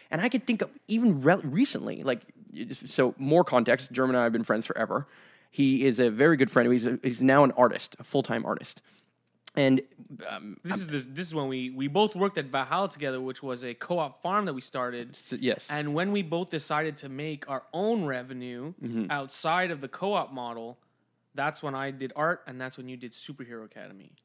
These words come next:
Speaker 1: Exactly. Because what happened is, as you live in community and you're creating community and you're building these eco-villages and all this stuff, and you're sharing resources with a lot of people,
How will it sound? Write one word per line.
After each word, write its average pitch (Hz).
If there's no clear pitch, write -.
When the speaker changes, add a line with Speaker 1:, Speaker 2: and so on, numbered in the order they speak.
Speaker 1:
Exactly. 113
Because 135
what 143
happened 170
is, 135
as 143
you 156
live 139
in 135
community 131
and 117
you're 113
creating 135
community 123
and 117
you're 113
building 120
these 117
eco-villages 117
and 117
all 113
this 113
stuff, 170
and 127
you're 113
sharing 131
resources 117
with 117
a 113
lot 107
of 113
people, 151